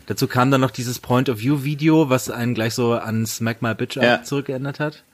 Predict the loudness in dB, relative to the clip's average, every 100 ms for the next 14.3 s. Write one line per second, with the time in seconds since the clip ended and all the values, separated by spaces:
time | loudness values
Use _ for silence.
0 | _ _ -4 -2 -2 -4 -6 -10 -8 -6
1 | -4 -6 -12 _ _ _ -6 0 2 2
2 | 6 8 8 6 4 2 0 0 4 4
3 | 6 6 6 6 6 4 4 2 4 4
4 | 6 4 0 -2 -4 -10 -10 -2 2 2
5 | 0 -4 _ _ _ _ _ _ -10 -4
6 | -4 -4 -20 -20 -8 0 0 0 0 2
7 | 4 2 0 -4 -8 0 4 4 4 2
8 | -2 _ _ _ _ _ _ _ -14 -6
9 | -2 -2 2 2 2 0 0 2 2 4
10 | 4 4 2 -4 -8 -8 0 2 2 0
11 | -2 -4 -2 -2 0 -4 -2 -2 0 0
12 | -2 -4 -4 -4 -2 0 2 2 0 0
13 | 2 2 4 6 6 4 4 2 2 2
14 | 2 2 -4